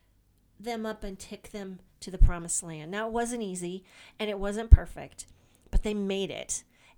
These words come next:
And that was their hope. This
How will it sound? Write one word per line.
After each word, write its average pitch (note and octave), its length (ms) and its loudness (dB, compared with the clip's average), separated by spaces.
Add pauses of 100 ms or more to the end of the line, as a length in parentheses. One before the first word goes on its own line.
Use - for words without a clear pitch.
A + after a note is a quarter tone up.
(120)
And G#3+ 720 -6 (2000)
that A#3+ 200 -6
was B3+ 180 -2
their C4 200 -8
hope. - 380 -2 (2250)
This G3+ 720 -4